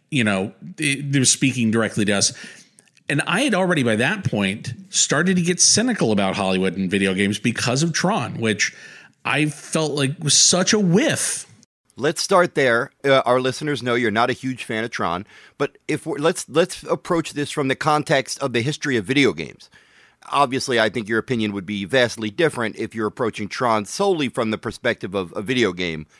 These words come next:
Speaker 2: not cinema per se.
Speaker 1: I think it's hugely important, and I do.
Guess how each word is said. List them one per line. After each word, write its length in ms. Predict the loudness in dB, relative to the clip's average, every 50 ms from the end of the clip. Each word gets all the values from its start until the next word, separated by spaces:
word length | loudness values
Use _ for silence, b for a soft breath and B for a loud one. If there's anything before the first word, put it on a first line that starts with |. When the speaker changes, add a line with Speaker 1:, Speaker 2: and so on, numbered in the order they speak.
| b b
Speaker 2:
not 300 | 0 0 0 0 -4 -6
cinema 420 | -6 -6 -6 -6 -6 -12 -16 -18 _ -18
per 140 | -18 -16
se. 160 | -16 -16 -18 -20 _ _ _ _ _ _ _ _ _ -6 -4
Speaker 1:
I 100 | -2 -2
think 160 | 0 0 0
it's 180 | 0 0 -2 -2
hugely 540 | -2 0 0 2 2 2 0 0 0 2
important, 500 | 2 2 2 0 -2 -2 -2 -8 -10 -6 -4
and 180 | -2 -2 -2 0
I 200 | 0 0 2 2
do. 640 | 2 2 2 2 2 4 4 4 2 2 0 -2